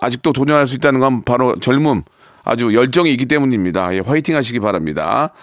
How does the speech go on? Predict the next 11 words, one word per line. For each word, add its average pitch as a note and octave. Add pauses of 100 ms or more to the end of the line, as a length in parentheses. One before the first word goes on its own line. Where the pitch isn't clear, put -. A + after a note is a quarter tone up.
(500)
자, F#3
이렇게 F3+
저와 E3
전화 D#3
연결하면서 D3+
용기도 D3
얻고 A2
또 B2
같이 A#2+
공감도 C3+
합니다. A2